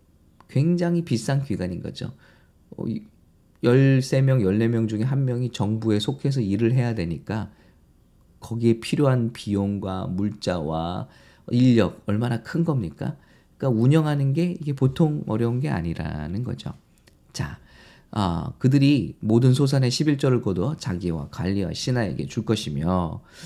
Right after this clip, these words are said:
노비와 가장 아름다운 소년과 나귀들을 끌어다가 자기 일을 시킬 것이며, 양떼의 십 분의 일을 거두어 가리니, 텍스를 거두어 간다는 것이죠. 너희가 그의 종이 될 것이라.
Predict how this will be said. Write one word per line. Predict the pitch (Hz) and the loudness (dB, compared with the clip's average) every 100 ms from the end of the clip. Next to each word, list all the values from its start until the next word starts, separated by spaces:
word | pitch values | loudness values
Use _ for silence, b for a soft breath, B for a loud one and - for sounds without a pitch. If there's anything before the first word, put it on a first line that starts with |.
| 147 131 B | -16 -18 B
노비와 | 123 131 131 127 107 76 | 6 8 10 8 6 2
가장 | 69 127 131 135 | 0 0 2 2
아름다운 | 131 135 135 131 | 2 2 2 2
소년과 | 127 143 135 123 92 80 82 | 2 2 2 0 -2 -4 -2
나귀들을 | 95 117 120 120 113 | 0 2 2 2 0
끌어다가 | 143 139 107 78 76 | 0 0 0 -4 -8
자기 | - 95 107 113 | -10 -8 0 0
일을 | 117 120 | 2 -4
시킬 | - - 113 | -4 -4 -4
것이며, | - - - - - - - b b b b 101 | -6 -10 -10 -10 -10 -12 -16 b b b b 0
양떼의 | 98 107 107 85 | 2 2 2 0
십 | - - - | 0 -4 -2
분의 | 135 127 107 | 0 2 2
일을 | 95 92 | -2 -2
거두어 | 101 113 107 | -2 0 0
가리니, | 101 78 80 - - 135 - | 0 -4 -6 -6 -8 -10 -14
텍스를 | - 185 - 160 143 | -6 -6 -2 0 0
거두어 | 98 90 | -2 -4
간다는 | 85 85 80 80 | -4 -6 -8 -10
것이죠. | - 71 - 143 151 b b b - | -10 -12 -8 -6 -6 b b b -6
너희가 | 85 78 69 71 | -4 -2 -4 -12
그의 | - 92 82 131 160 _ | -4 -2 -2 -4 -8 _
종이 | - 98 90 92 - | -6 -4 -4 -6 -10
될 | 73 67 | -14 -12
것이라. | - - - 65 65 67 - - | -12 -12 -12 -12 -12 -14 -14 -16